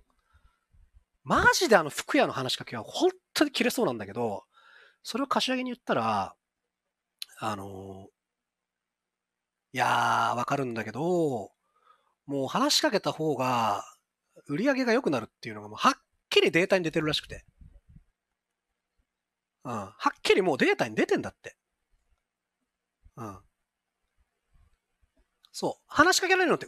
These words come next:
うざいじゃん。話しかけられるのってうざいでしょ。でも、話しかけるやつの方が売り上げいいんだって。やっぱり。うん。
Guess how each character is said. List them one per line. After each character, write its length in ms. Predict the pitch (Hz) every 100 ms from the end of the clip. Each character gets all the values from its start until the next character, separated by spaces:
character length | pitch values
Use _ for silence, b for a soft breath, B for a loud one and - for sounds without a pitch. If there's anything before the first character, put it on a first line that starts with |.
| -
う 80 | 190
ざ 140 | 269
い 60 | 139
じ 80 |
ゃ 20 | -
ん。 40 | _ _ _ _ _ _ _ _ _
話 200 | - 294
し 20 | 349
か 80 |
け 80 | 320
ら 60 | 339
れ 20 |
る 60 | 190
の 40 |
っ 40 |
て 100 | - -
う 80 |
ざ 100 | 160
い 60 | 214
で 60 | -
し 80 |
ょ。 80 | - -
で 100 | 349
も、 340 | 302 - - b b b
話 340 | - 302 349 -
し 40 |
か 80 | 339
け 80 | 302
る 60 |
や 60 | 220
つ 120 | 247
の 60 | 233
方 60 |
が 60 | 151
売 40 |
り 60 | 202
上 60 | 202
げ 80 |
い 40 | 190
い 80 | 208
ん 40 |
だ 80 | 95
っ 60 |
て。 200 | - - _ _ _
や 100 | -
っ 40 | _
ぱ 100 | -
り。 100 | - _ _ _ _ _ _ _ _ _ _ _ _
う 100 | 135
ん。 160 | 107